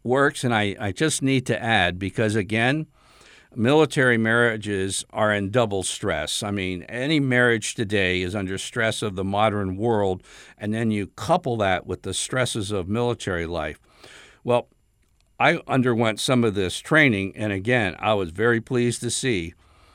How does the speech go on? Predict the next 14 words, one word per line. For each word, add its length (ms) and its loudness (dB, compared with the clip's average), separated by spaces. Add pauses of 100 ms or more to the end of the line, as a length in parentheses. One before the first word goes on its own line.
(220)
chaplains 580 2
from 240 -4
across 500 0
the 140 -2
board 340 2
in 60 -2
the 80 -4
various 460 2
military, 840 0 (380)
uh, 160 -6
services 800 -2 (120)
were 160 -4
present. 720 -2 (420)
Uh, 340 -8